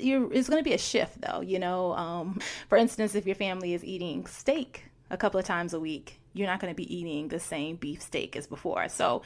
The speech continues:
it does take a little bit of time, some practice, some experimenting to figure out what your go-to meals are.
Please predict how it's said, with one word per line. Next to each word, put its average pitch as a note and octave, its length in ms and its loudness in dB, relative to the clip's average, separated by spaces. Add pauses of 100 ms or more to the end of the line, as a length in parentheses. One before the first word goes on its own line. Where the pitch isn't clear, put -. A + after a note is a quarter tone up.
(220)
it A#3+ 140 -4
does - 200 2
take A#3+ 200 -2
a G#3 60 4
little G#3+ 200 2
bit G#3+ 140 0
of G3+ 100 -2
time, F3 420 -2
some F#3 200 -4
practice, F3+ 500 -2
some E3+ 140 -6
experimenting E3+ 720 -4
to F3+ 40 -4
figure E3+ 300 -2
out D3 240 2
what F3 220 0
your E3 100 0
go-to E3+ 320 0
meals A#3+ 300 4
are. A#3 240 -2